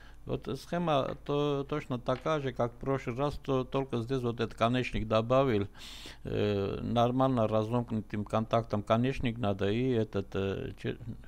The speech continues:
подключается к аналоговому входу А ноль. Туда подключается. И когда мы дверь закрываем, контакт должен быть замкнутый.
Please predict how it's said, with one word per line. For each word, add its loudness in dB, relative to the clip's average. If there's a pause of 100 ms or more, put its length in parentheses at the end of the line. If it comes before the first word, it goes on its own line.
(160)
подключается 0
к 0 (640)
аналоговому 0
входу 8 (360)
А 2
ноль. 0 (260)
Туда -2
подключается. 2 (340)
И 0
когда 4
мы 2
дверь 4
закрываем, 2
контакт 2
должен 2
быть 0
замкнутый. 0